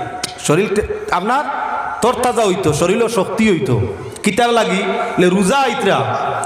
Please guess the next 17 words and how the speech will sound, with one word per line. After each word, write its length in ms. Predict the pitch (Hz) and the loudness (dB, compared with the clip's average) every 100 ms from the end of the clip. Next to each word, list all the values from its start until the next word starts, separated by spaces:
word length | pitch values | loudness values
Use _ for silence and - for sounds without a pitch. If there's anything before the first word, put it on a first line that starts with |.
| - - | -4 -2
আপনি 240 | 160 220 220 | -2 0 0
তো 60 | 233 | 0
আনা 220 | 233 240 | 0 0
খাইয়া 240 | 247 233 | 2 0
রোজা 220 | 202 190 | 0 2
মাস 180 | 220 226 160 | 2 2 2
দুর্বল 320 | 180 180 214 | 2 4 4
হইবা। 340 | 190 156 127 110 - 120 - | 4 4 2 0 -2 -4 -4
আগে 220 | 196 262 294 | -4 -4 -4
তাকে 200 | 285 269 | -4 -2
দুর্বল 320 | 214 220 247 | -2 0 0
হয়ে 180 | 254 254 | 0 0
গেলে 200 | 240 233 | 2 2
রোজা 240 | 208 208 | 2 2
রাখতে 260 | 240 233 240 | 2 2 0
কষ্ট 240 | 220 - 202 | 2 2 2
হইব। 480 | 170 123 104 90 | 2 2 0 -2